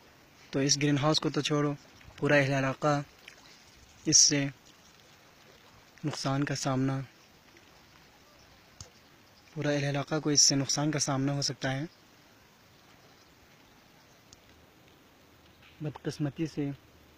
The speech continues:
ये भी पाकिस्तान का हिस्सा है। यहाँ ना कोई हुकूमती इमदाद मुतासरा ख़ानदान के लिए मिले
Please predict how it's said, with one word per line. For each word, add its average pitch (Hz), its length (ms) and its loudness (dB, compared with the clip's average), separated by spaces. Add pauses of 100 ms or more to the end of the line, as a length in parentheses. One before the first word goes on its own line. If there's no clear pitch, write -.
(440)
ये 151 160 2
भी 151 140 -2
पाकिस्तान 139 540 -2
का 147 100 -2
हिस्सा 135 260 -6
है। 147 220 -6 (2500)
यहाँ 135 280 2
ना 151 140 4
कोई 147 160 0
हुकूमती 139 400 0
इमदाद 139 320 2 (680)
मुतासरा 147 420 2
ख़ानदान 135 460 2
के 147 100 2
लिए 147 100 4
मिले 135 340 2